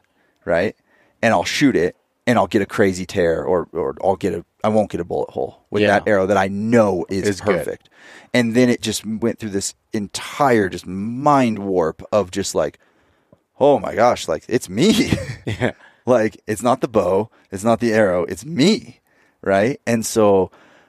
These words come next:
Speaker 1: um, that is something that I really need, am, am working on now. And honestly, shooting all those shots at paper, not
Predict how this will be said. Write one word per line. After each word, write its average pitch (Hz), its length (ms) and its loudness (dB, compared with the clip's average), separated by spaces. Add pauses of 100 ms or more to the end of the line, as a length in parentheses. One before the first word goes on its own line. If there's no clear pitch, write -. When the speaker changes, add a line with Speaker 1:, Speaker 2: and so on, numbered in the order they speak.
Speaker 1:
um, 85 460 0 (960)
that 107 560 2
is 104 200 -4
something 95 500 -2
that 90 140 0
I 90 80 0
really 90 320 -2
need, 87 200 -8 (300)
am, 98 300 -4
am 98 160 -4
working 95 320 -2
on 90 180 -2
now. 92 260 2
And 95 140 -2
honestly, 98 320 0
shooting 95 460 -4
all - 240 2
those 95 200 -2
shots 85 320 0
at - 80 -6
paper, 85 300 -2
not 95 240 0